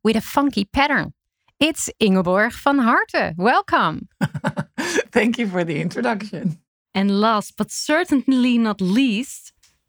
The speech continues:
Speaker 3: uh, our next team member is a world citizen. She used to live in Amsterdam and London with her boyfriend and adoption dog. And now she enlightens the neighborhood in Spain. She has the cutest daughter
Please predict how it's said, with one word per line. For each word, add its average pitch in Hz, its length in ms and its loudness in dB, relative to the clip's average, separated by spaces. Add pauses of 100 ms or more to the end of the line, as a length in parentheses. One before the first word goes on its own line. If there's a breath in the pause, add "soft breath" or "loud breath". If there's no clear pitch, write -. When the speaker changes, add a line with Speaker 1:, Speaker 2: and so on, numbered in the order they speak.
(160)
Speaker 3:
uh, 170 360 -4
our 185 100 2
next 196 360 0
team 226 220 2
member 165 340 -2
is 175 140 -6
a 170 80 -2
world 175 340 -2
citizen. - 560 -4
She - 240 -4
used 202 460 0
to 269 80 -4
live 214 300 0
in 202 100 0
Amsterdam 175 800 0
and 220 220 2
London 180 380 0
with 180 160 -2
her 185 60 -4
boyfriend 165 560 -2 (320 loud breath)
and 220 240 2
adoption 170 480 -2
dog. - 300 -2 (120)
And 180 200 2
now 214 300 2
she 208 440 -2
enlightens 214 760 0
the 196 100 0
neighborhood 220 580 2
in 202 120 2
Spain. - 480 -2 (500 loud breath)
She - 240 0
has 226 200 0
the 208 120 -2
cutest 311 500 -2
daughter 196 460 0